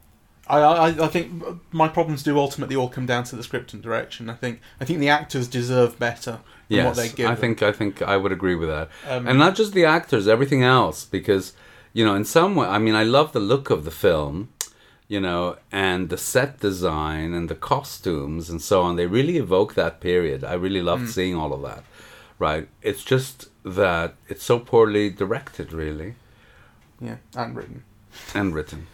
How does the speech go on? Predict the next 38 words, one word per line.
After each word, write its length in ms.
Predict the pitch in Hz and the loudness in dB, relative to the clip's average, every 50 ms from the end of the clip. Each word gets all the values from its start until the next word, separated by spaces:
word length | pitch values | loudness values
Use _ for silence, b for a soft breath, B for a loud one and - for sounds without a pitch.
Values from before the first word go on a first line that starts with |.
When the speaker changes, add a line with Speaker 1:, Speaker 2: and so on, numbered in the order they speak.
| B B B B B B | B B B B B B
Speaker 1:
Well, 100 | 170 170 | 4 4
it 40 | 180 | 4
has 120 | 208 190 | 4 2
that 140 | 202 185 185 | 0 2 2
thing, 160 | 190 175 170 | 2 2 2
uh, 160 | 156 156 165 - | 2 2 2 2
um, 240 | 156 147 147 151 - | 2 0 0 -2 -6
there's 300 | 165 160 160 - 156 147 | -8 -8 0 0 0 2
a 80 | 165 156 | 2 -2
great 300 | 160 - 170 165 156 - | 0 2 2 2 2 0
thing 160 | 160 151 147 | -4 -4 -4
in 80 | 143 139 | -4 -4
Futurama, 720 | 143 151 139 139 - - 135 135 135 135 131 123 113 113 - B B B B B B - | -2 -4 -4 -4 -2 -2 0 2 2 2 2 0 -2 -4 -8 B B B B B B 0
uh, 220 | 127 123 120 113 | 2 4 4 2
where 320 | - 127 123 127 120 127 | 2 2 2 2 2 0
Fry 540 | 123 - - - - 160 139 135 135 131 123 | 0 -4 -14 -8 -2 2 2 4 4 2 0
puts 320 | 120 - - 139 131 - - | -2 -6 -10 -10 -10 -6 -6
on 120 | 127 123 | -6 -6
this 120 | 120 113 - | -6 -8 -10
play, 400 | - - 135 127 123 110 104 - b b b b b b b | -12 -4 -2 0 0 0 -2 -8 b b b b b b b
and 120 | 123 120 123 | -4 -4 -4
it's 120 | 123 - | -6 -8
kind 200 | - - 131 120 | -8 -6 -2 -2
of 120 | 120 117 127 | -2 -2 -2
in 100 | 123 127 | -2 -2
equal 300 | 135 135 - - 131 123 | -2 -4 -6 -10 -10 -10
parts 500 | - - 123 120 113 - - - - - - - | -6 -2 0 0 0 0 -6 -12 -16 -16 -12 -10
amazing 540 | 127 120 123 123 127 123 113 120 113 113 110 | -6 -4 -2 -2 -2 -2 -2 -4 -8 -6 -8
and 100 | 113 110 - | -10 -10 -6
terrible. 440 | 127 120 113 110 95 92 101 95 - - - | -6 -4 -4 -4 -6 -8 -12 -16 -16 -12 -8
Speaker 2:
Mm. 280 | 101 101 95 82 78 85 | -4 -4 -4 -4 -2 0
Speaker 1:
And 240 | 120 123 123 127 127 - | 0 0 0 -2 -6 -6
what, 160 | 139 139 135 127 | -4 -4 -2 0
and 120 | 127 131 | 0 0
the 40 | 127 | 0
dialogue 320 | 127 143 135 131 127 120 117 | 2 4 4 4 4 2 -2
is 60 | 117 | -4
awful. 280 | 117 107 104 - 104 | -6 -8 -8 -10 -14